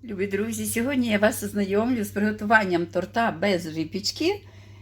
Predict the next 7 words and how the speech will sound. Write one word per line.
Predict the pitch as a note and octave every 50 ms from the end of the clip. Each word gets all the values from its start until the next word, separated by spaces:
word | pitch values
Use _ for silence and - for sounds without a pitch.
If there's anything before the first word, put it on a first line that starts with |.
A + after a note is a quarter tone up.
| - - -
за | - F#3+ G#3+ G#3 A3+
короткий | - - G#3+ G#3 G3 F#3+ G3 - - E3+
час, | E3+ - - G#3 G3 G3+ G#3+ A#3 E4 F4 - - -
який | E3 F3+ F#3 F3+ - F#3+ F#3+
получається | F3+ - - E3+ F#3 F#3 - - A3+ A#3 D4+ F4+ D#4+ - - G3
дуже-дуже | F#3+ G#3 B3+ B3 G#3 F3+ F3+ E3+ E3 - D#3+
смачний | - - D#3+ F#3+ - - - G3+ G#3 A3+ C4 D#4 F#4+ -